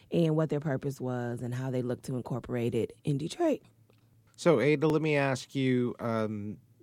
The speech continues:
Speaker 2: tell me a little bit about the, the training that you went through to become a documenter.
Speaker 1: Well, it was, uh, maybe a, a half a day.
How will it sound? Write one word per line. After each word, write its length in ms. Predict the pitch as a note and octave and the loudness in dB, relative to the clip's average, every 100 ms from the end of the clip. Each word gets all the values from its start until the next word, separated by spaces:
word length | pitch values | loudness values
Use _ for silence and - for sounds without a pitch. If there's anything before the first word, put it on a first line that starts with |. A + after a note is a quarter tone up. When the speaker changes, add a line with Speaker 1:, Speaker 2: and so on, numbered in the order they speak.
| A#3+ E3+ - | -14 -14 -6
Speaker 2:
tell 140 | - | -2
me 140 | C4 C#4+ | 0 0
a 40 | |
little 240 | G3+ F#3+ F3 | 2 2 2
bit 160 | E3 | 2
about 500 | C#3+ A#2 B2+ B2+ - | 0 2 2 2 -2
the, 280 | A2 G#2 G#2+ - | -2 -2 -2 -6
the 120 | G2 | -10
training 800 | - - C3+ C3 B2+ A2 G2 - D#2+ | -8 -4 -2 -2 -2 -4 -6 -10 -4
that 340 | G2+ F#2+ F#2 - | -2 -2 -4 -6
you 240 | G#2+ G#2 | -6 -4
went 300 | F#2+ F#2+ - | -4 -6 -10
through 320 | - - G#2+ | -10 -4 -2
to 80 | F#2+ | -2
become 720 | G2+ - - C#3 B2 G#2+ F#2+ - _ _ - | -6 -8 -4 -2 0 -2 -8 -12 _ _ -14
a 160 | F#2 E2+ | -12 -4
documenter. 640 | E2+ E2+ - D#2+ C#2 - - _ _ _ _ _ - _ - | -2 -2 -6 -10 -12 -16 -20 _ _ _ _ _ -20 _ -8
Speaker 1:
Well, 260 | - B3+ C#4+ | 2 4 6
it 260 | A3 A3+ E3+ - _ _ | 6 4 0 -8 _ _
was, 360 | E3+ F#3+ F#3+ F3+ | 0 2 4 2
uh, 280 | F3 F3 E3+ | 2 2 2
maybe 340 | E3+ G3+ F4 G4 | 0 4 4 4
a, 400 | F#4 E4+ - F#3+ | 0 -6 -4 0
a 20 | |
half 360 | F#3+ D#3+ F#3 | 4 4 4
a 40 | - | 2
day. 460 | E3 C#3 C#3+ C#3+ | 4 6 4 2